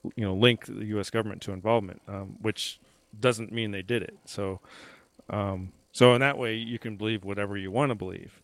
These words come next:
But, uh, but was there explosives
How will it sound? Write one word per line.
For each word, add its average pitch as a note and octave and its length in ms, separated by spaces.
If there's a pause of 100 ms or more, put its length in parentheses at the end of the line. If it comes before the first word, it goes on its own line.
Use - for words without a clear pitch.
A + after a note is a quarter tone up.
(100)
But, G#2 240 (540)
uh, F2 300 (680)
but G#2 140
was A#2+ 180
there A2 140
explosives A#2 720